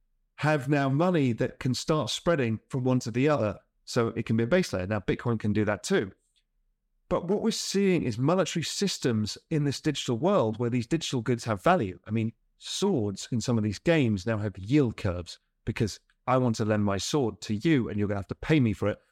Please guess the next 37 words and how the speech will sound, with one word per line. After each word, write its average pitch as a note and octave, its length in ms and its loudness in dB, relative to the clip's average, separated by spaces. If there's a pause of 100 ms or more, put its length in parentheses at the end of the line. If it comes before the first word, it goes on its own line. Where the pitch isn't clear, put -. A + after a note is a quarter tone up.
so - 140 -4
you C3+ 180 -2
can B2+ 100 0
get A2+ 120 2
the A2 80 0
experience C3+ 560 0
of G#2 100 -6
my G#2+ 200 2
level G#2 240 0
in G2 100 -2
the G2 60 -2
game. G2 300 0 (520)
Same A2+ 200 2
with G2+ 100 -2
skins. A#2+ 540 0 (520)
Or E3 340 2
renting C#3 420 2
the A#2+ 80 4
ability B2 400 0
to A2+ 100 -6
play A2+ 260 0
at G#2 60 -2
different G#2+ 260 -6
levels A2 260 0
in A#2 80 0
games. B2 340 0
There's - 160 -8
so D#3+ 500 -2
many C#3 320 2
variations. A#2 880 0 (1080)
But E3+ 120 4
it's - 120 -2
not G#3+ 140 2
just - 180 -4
about D#3 240 0
gaming, C3 440 4 (1000)
because D3 400 0